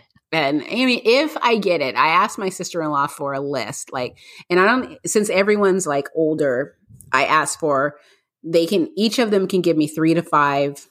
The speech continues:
like, where they want a, a gift card from. And I will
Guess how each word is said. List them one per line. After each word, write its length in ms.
like, 260
where 240
they 100
want 240
a, 180
a 120
gift 220
card 260
from. 380
And 200
I 180
will 320